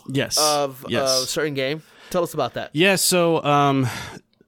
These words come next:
Speaker 1: there was a Resident Evil showcase that took place, uh, a couple days ago as of this rec-, well, as of this recording, or when you're hearing this,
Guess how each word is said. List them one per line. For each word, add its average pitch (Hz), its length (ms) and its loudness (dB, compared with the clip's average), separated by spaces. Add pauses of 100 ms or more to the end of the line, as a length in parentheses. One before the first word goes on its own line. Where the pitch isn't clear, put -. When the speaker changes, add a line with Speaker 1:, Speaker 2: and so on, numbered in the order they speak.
(120)
Speaker 1:
there 180 260 0
was 196 180 4
a 185 60 2
Resident 165 380 2
Evil 156 160 0
showcase 135 520 0
that 127 120 -2
took 131 220 -6
place, 127 460 -2
uh, 117 300 -2
a 110 40 -6
couple 123 380 -6
days 113 380 -4
ago 113 280 -2
as 113 160 -2
of 107 140 -8
this 113 200 -4
rec-, - 240 -12
well, 113 360 -6
as 110 120 -6
of 113 60 -6
this 120 160 -4
recording, 110 480 -4
or 120 180 -2
when 127 140 0
you're 127 160 0
hearing 117 320 0
this, - 340 -4